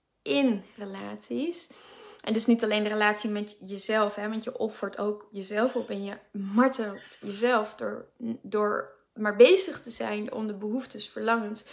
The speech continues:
van anderen in te vullen. Wat zo'n Sacred Activation doet, is dat als ik hem geef in, in groepstraining of in één-op-één sessies,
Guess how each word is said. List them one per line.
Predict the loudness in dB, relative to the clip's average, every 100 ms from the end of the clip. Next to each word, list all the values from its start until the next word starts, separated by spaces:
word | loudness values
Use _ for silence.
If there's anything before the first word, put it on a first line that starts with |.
| -20
van | -12 -8
anderen | 0 0 2 -2 -4
in | -8
te | -10 -16
vullen. | -16 -16 -14 -16 _ _ _ _ _ _ _ _ _ _ _ _ _ -16 -16 -20 -20 -20 -20 -2 0
Wat | 2
zo'n | 0
Sacred | 2 0 0 -4
Activation | -4 -6 -6 0 0 0 -2 -4 -2
doet, | 0 0 -2
is | -4 -4
dat | -4 -4
als | -4 -4
ik | -6 -8
hem | -10 -10
geef | -12 -8 -4 -2 -2 -4
in, | -12 -10 -10 -10
in | -12 -12
groepstraining | -6 -6 -6 -6 -6 -8
of | -10 -12
in | -10
één-op-één | -8 -8 -10 -10
sessies, | -8 -8 -6 -8 -8